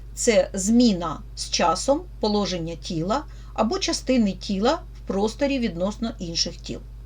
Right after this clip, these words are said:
Система відліку включає в себе систему координат,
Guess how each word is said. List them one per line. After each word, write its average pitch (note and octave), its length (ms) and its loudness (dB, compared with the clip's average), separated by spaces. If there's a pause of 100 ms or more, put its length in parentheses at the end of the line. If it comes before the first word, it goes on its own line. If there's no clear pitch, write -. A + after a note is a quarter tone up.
(2250)
Система A3 520 6
відліку - 520 -6 (760)
включає F#3+ 580 4
в - 40 -4
себе - 440 -4
систему D#4+ 520 0
координат, F#3 640 4